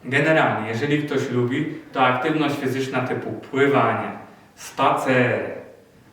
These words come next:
maszerowanie z kijkami, czyli nordic walking,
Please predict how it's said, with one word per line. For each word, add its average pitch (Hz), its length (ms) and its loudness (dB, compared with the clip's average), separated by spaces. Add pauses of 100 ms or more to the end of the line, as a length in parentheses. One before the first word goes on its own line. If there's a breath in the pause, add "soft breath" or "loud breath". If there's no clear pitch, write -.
maszerowanie 143 760 2
z 143 140 -6
kijkami, 135 520 0
czyli 120 220 -4
nordic 127 400 0
walking, - 500 0